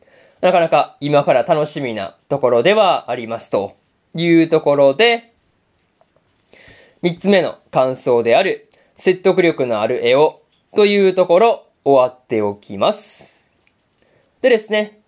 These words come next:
最後にというパートに入っていくんですが、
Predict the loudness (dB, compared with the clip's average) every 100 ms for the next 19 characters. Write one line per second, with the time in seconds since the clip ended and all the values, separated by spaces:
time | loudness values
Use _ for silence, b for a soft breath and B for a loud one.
0 | _ _ -2 0 -2 -6 -6 -8 -10 _
1 | _ -4 -2 0 0 0 -2 -10 -4 -4
2 | -6 _ -2 0 0 -2 -2 -4 -6 -8
3 | -2 0 0